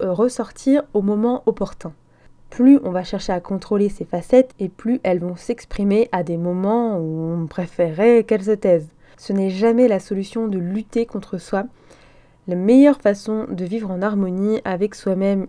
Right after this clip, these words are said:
et dans sa propre vie, c'est d'accepter toutes ces parts-là. Et même si cet exemple était un petit peu long et légèrement dérivé par rapport à ce sujet, c'était pour vous donner un exemple concret de comment on peut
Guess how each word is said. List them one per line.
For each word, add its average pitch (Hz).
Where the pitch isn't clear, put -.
et 196
dans 175
sa 175
propre 208
vie, 220
c'est 233
d'accepter 185
toutes 202
ces -
parts-là. 175
Et 208
même 277
si 262
cet 214
exemple 208
était 196
un 190
petit 180
peu 190
long 208
et 185
légèrement 185
dérivé 208
par 185
rapport 170
à 202
ce 196
sujet, 190
c'était 240
pour 247
vous 185
donner 190
un 208
exemple 185
concret 226
de 202
comment 240
on 233
peut 202